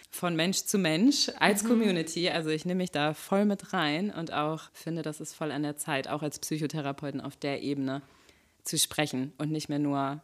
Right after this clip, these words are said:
Speaker 1: auf so einem Bereich Expertise. Ist das verständlich?
Speaker 2: Ja, also ich hab's auf jeden Fall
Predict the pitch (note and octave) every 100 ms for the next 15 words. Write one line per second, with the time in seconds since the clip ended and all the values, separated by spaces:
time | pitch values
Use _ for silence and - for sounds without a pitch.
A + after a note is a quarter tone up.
0 | _ - C#3+ - C#3+ C#3 C3+ - C#3+ C3+
1 | C#3 C#3 - - C#3+ - C3 B2+ C#3 _
2 | - D#3 - - - D#3+ - D#3+ G#3 F4
3 | - - _ - A3 - - _ _ G#3
4 | G3 G3 G3 F#3+ _ A3 G#3+ G#3+ - G#3
5 | A3 G#3 G3+ F#3+